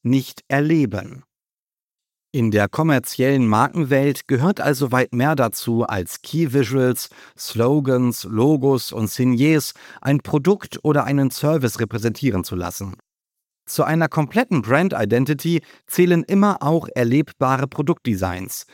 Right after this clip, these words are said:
die Haptik von Verpackungen, die Atmosphäre von Verkaufsräumen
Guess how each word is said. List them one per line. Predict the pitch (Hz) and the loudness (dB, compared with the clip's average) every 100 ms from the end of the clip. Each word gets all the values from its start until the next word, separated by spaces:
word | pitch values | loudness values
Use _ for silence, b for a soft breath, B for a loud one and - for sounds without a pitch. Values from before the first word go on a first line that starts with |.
| B B | B B
die | 107 - | -6 -2
Haptik | 151 - 147 131 | -2 -2 -4 -4
von | - 120 | -4 -4
Verpackungen, | - 110 - 165 156 139 131 123 B B 139 | -2 -4 -4 -2 0 2 2 0 B B -4
die | 143 | -2
Atmosphäre | 147 170 143 - 190 202 165 | -2 -4 -6 0 2 2 0
von | - 131 123 | 0 -2 -2
Verkaufsräumen | 127 - 156 160 - 143 139 139 135 | -4 -2 -2 -2 -4 -2 2 2 0